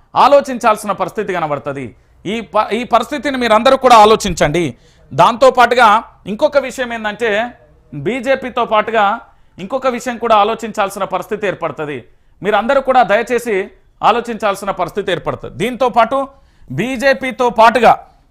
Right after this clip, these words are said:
బీజేపీతో పాటుగా ఇక్కడ టీజేఎస్ అనేది ఒకటి ఉంది. పాపం ప్రొఫెసర్ కోదండరాం కాంగ్రెస్ పార్టీ ఇచ్చిన ఎమ్మెల్సీ పదవికి ఆశపడి ఇప్పటి వరకు ఏం మాట్లాడతలే.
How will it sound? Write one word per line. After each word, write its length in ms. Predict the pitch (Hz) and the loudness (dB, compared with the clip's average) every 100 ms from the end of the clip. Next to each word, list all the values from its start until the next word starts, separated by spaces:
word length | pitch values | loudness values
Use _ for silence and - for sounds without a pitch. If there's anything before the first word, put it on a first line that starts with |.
| _ _ _ _ _ _ _ _ _ 127 | _ _ _ _ _ _ _ _ _ -4
బీజేపీతో 680 | 185 254 262 254 254 240 | -2 0 0 0 -2 -2
పాటుగా 420 | 233 190 208 208 156 - _ _ _ _ _ _ - | 2 2 2 2 -2 -4 _ _ _ _ _ _ -10
ఇక్కడ 200 | 143 196 | -2 -2
టీజేఎస్ 600 | 190 175 202 214 214 214 | -2 -4 -4 -2 -2 -2
అనేది 240 | 190 180 | -2 -4
ఒకటి 160 | 180 180 | -6 -6
ఉంది. 220 | 170 185 - _ _ _ | -8 -10 -14 _ _ _
పాపం 260 | 165 185 196 | 0 0 -2
ప్రొఫెసర్ 460 | 156 175 208 226 196 | -2 -4 -4 -4 -4
కోదండరాం 600 | 180 220 220 220 190 135 - _ _ _ _ _ _ _ - | 0 2 4 4 2 0 -6 _ _ _ _ _ _ _ 0
కాంగ్రెస్ 500 | 202 269 277 262 254 | 4 4 4 2 2
పార్టీ 260 | 247 240 240 | 2 0 0
ఇచ్చిన 400 | 226 - 226 185 - | -8 -6 -2 -2 -2
ఎమ్మెల్సీ 460 | 160 233 294 285 285 | 2 4 4 2 -2
పదవికి 400 | 240 233 233 214 | 2 2 2 2
ఆశపడి 580 | 185 - 165 165 147 127 _ _ - | 2 2 -2 -4 -4 -10 _ _ -10
ఇప్పటి 280 | 165 196 185 | -2 2 4
వరకు 280 | 165 160 | 2 0
ఏం 180 | 170 147 | -6 -6
మాట్లాడతలే. 520 | 127 117 113 107 - | -8 -8 -12 -12 -18